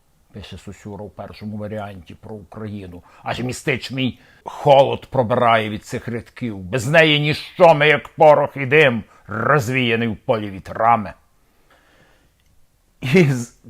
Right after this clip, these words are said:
через деякий час замінює: «Між братніх народів, мов садом рясним, сіяє вона над віками». Володимир Сосюра взагалі був майстром різних замін,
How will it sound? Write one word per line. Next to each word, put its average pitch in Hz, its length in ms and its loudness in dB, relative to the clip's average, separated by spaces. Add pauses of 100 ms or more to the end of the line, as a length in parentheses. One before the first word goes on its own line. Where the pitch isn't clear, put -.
через 139 320 -4
деякий 185 480 -2
час - 520 -8 (320)
замінює: 143 720 -4
«Між 160 200 0
братніх 214 600 4
народів, 226 460 4
мов 226 240 0
садом 202 420 0
рясним, 139 480 0
сіяє 117 480 4
вона 110 260 -2
над 104 180 -8
віками». 92 520 -10 (520)
Володимир 226 460 4
Сосюра 240 420 2
взагалі 226 380 2
був 220 200 6
майстром 185 600 6
різних 165 400 0
замін, 151 500 0